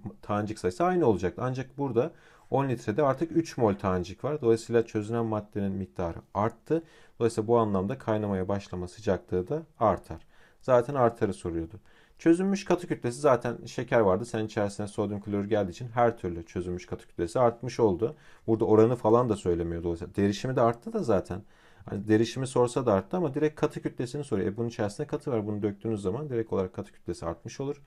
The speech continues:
Buhar basıncı ise zaten kaynama noktası ile buhar basıncı ters orantılıdır.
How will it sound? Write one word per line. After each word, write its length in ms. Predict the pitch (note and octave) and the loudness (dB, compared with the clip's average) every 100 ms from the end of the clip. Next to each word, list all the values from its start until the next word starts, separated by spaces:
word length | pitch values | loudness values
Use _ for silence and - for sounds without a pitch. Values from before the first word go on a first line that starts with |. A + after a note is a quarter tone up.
| _ _ - _ - _ | _ _ -20 _ -20 _
Buhar 300 | C#3+ E3 F3 | 2 6 6
basıncı 420 | E3+ E3 E3+ E3 | 4 2 -2 2
ise 320 | E3+ - E3 D#3+ | 2 2 0 0
zaten 380 | D3 D3+ D3+ D3 | 2 2 2 -2
kaynama 420 | D3 C#3+ C#3+ D3 | 2 2 2 0
noktası 440 | C#3+ C3+ C#3+ C3 | -2 -2 -4 -2
ile 260 | C3+ C#3+ D3+ | -2 -2 -2
buhar 300 | C3 C3+ B2 | 2 2 2
basıncı 360 | A2 - A#2 - | 0 0 -6 -4
ters 340 | C3+ B2+ A#2+ | 0 0 0
orantılıdır. 580 | G2+ F2+ - F#2 C3+ | -2 -2 -6 -8 -10